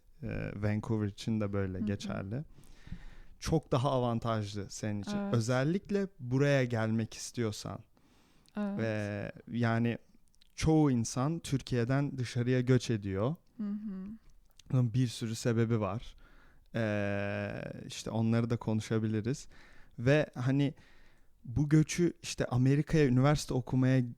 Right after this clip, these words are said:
Speaker 1: giderek yapmaya çalışmak aslında doğru bir hamle değil. Ve ben onu
Speaker 2: Bence
Speaker 1: çok
Speaker 2: de.
Speaker 1: erken fark ettim. Şanslıydım bu konuda. Şu anda da görüyoruz zaten örneklerini. Çünkü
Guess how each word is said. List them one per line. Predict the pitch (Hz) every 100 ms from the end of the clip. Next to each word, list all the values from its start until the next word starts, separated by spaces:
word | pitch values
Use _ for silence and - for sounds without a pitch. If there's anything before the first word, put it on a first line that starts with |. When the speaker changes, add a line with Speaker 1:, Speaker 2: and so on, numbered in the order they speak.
| - - _
Speaker 1:
giderek | - 113 117 120 147 139 - 120
yapmaya | 117 - 120 120
çalışmak | - 117 113 - 151 127
aslında | 120 - 135 131 131
doğru | 127 131
bir | 127
hamle | 113 113 131 123
değil. | 107 104 - - _ _ - - - 120
Ve | 131
ben | 147
onu | 151 170
Speaker 2:
Bence | 196
Speaker 1:
çok | 160 -
Speaker 2:
de. |
Speaker 1:
erken | 127 110 113 107
fark | - 104 -
ettim. | 104 - 104 101
Şanslıydım | - 113 113 - 123 117 107 95
bu |
konuda. | - 98 92 92 104 165 - - _ -
Şu | - 113
anda | 123 123 127 123
da | 117 - -
görüyoruz | 113 113 113 127 123 110
zaten | 107 101 98 104
örneklerini. | 107 104 101 101 - 104 131 170
Çünkü | - 170